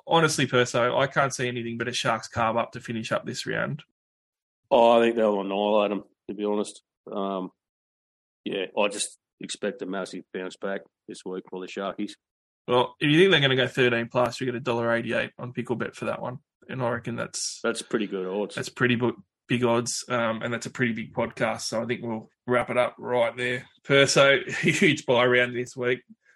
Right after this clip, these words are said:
Speaker 1: Thanks for jumping on, mate, and good luck with it. We'll get you on again soon, as always.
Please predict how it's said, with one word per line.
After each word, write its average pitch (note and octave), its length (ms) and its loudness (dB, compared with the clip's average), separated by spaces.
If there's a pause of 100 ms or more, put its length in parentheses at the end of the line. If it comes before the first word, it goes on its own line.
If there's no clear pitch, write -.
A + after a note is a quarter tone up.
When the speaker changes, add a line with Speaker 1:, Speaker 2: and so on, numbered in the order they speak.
(120)
Speaker 1:
Thanks C#3 200 0
for C#3 80 0
jumping B2 320 2
on, B2 180 2
mate, B2 200 2
and C3 100 -10
good B2 140 0
luck B2 220 -4
with B2+ 140 0
it. C3 140 -2
We'll B2+ 100 -4
get B2+ 160 2
you B2 120 0
on A#2 100 -6
again A#2+ 240 -8
soon, B2 260 0
as A#2 140 -4
always. C3 260 0